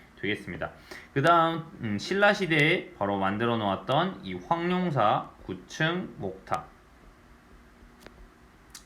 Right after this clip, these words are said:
이런 문화재들이 결국 불타서 없어지게 되는 피해를, 어, 입게 된다. 요런 것들 알아두면 되겠어요.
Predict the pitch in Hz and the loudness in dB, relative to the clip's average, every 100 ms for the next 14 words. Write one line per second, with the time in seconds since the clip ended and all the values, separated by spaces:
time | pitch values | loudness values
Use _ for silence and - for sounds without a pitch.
0 | - - - - 98 98 123 120 107 131 | -20 -20 -16 -4 0 0 0 -2 0 4
1 | 143 135 120 101 95 107 92 95 143 175 | 4 4 0 0 -2 -2 -2 0 0 -2
2 | - - 107 101 - 139 120 101 135 - | -6 -10 -6 -4 0 0 2 0 0 -4
3 | - - - - - 104 - 139 123 110 | -18 -20 -20 -10 -4 -4 -2 0 0 -2
4 | 101 95 95 90 113 170 262 - - - | -2 -2 0 -2 0 0 -4 -10 -16 -4
5 | 156 156 107 123 - - - - - - | -2 0 0 -2 -4 -12 -20 -20 -20 -16
6 | - - 98 - 107 98 90 90 - - | -12 -8 -10 -4 -2 -2 -2 -4 -6 -14
7 | - - 92 98 95 92 98 113 143 - | -20 -10 -4 -2 -2 -4 -4 -4 -4 -12
8 | - 90 95 92 87 85 90 90 85 | -4 0 0 -2 -6 -4 -4 -4 -10